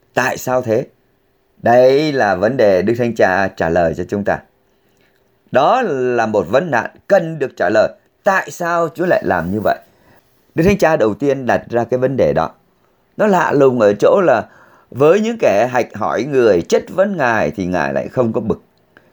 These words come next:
mà lại bực với các môn đệ là người thân cận với Ngài.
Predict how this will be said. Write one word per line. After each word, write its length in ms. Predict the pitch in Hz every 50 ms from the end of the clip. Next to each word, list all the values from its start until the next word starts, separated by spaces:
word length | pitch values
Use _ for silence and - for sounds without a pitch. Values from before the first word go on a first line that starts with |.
| _ _ _ _ _ _ _
mà 200 | - 117 131 143
lại 140 | 151 - - 170
bực 200 | 170 156 - - - 156
với 160 | 165 196 214 233
các 200 | 226 226 233 226
môn 180 | 214 226 208
đệ 240 | 196 190 - - - _ _ _ _ _ -
là 260 | - 113 104 92 101
người 260 | 156 147 120 101 90
thân 260 | - - 131 131 131 -
cận 180 | - - - 78
với 120 | - 98 107
Ngài. 220 | 107 85 69 -